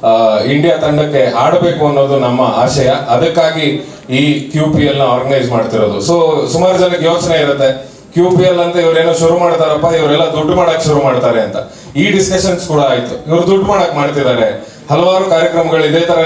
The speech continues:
ನಡೀತಾ ಇದೆ ಈ ಇಂಡಸ್ಟ್ರಿಯಲ್ಲಿ. So ಇವರು ಕೂಡ ಅದ್ರ ಜೊತೆಲಿ ಒಬ್ರು ದುಡ್ಡು ಮಾಡಕ್ ಹೊರಟಿದ್ದಾರೆ ಅಂತ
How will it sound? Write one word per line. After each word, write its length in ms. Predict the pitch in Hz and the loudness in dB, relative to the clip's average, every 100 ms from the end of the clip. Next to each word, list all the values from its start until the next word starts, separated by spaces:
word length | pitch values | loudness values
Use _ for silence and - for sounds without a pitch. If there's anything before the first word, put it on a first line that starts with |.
| 143 | 0
ನಡೀತಾ 220 | 151 156 | 0 0
ಇದೆ 460 | 147 139 - - 147 | 0 2 0 0 0
ಈ 260 | 143 139 | 0 0
ಇಂಡಸ್ಟ್ರಿಯಲ್ಲಿ. 520 | 147 160 151 139 143 | 0 0 0 0 2
So 220 | 165 170 160 | 0 0 0
ಇವರು 240 | 180 190 | 0 0
ಕೂಡ 160 | 180 170 | 2 2
ಅದ್ರ 440 | 160 135 139 143 | 2 0 0 0
ಜೊತೆಲಿ 400 | 143 151 160 147 | 0 2 2 2
ಒಬ್ರು 240 | 139 139 139 | 0 0 2
ದುಡ್ಡು 160 | 143 | 0
ಮಾಡಕ್ 260 | 143 151 139 | 2 0 0
ಹೊರಟಿದ್ದಾರೆ 480 | 139 127 127 117 110 | 0 0 0 2 0
ಅಂತ 160 | 110 | 0